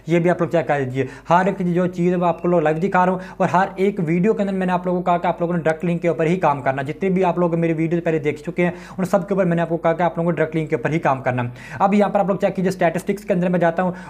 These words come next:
और यहाँ पर जाने के बाद आप लोग यहाँ पर दिखाता हूँ। अभी देखिए, ठीक है, मैं किसी भी तरह कोई editing नहीं कर रहा हूँ, ठीक है।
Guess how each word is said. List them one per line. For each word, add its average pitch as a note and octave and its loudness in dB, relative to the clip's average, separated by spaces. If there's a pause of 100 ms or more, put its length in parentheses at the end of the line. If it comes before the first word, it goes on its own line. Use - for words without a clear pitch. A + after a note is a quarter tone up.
और F#3+ 2
यहाँ F3+ 4
पर F#3+ 0
जाने F3+ 2
के F#3 -2
बाद F3+ 2
आप E3+ 2
लोग E3 0
यहाँ E3 -2
पर E3 0
दिखाता C3+ -2
हूँ। C3 -2
अभी B2 -4
देखिए, A#2+ -6 (200)
ठीक E3+ 0
है, F#3 2
मैं F#3 0
किसी A3 0
भी G3+ 2
तरह G#3 4
कोई G3 2
editing F3+ 2
नहीं A3 2
कर F3+ 4
रहा F#3+ 4
हूँ, F#3 -2
ठीक F#3 -2
है। F3+ 2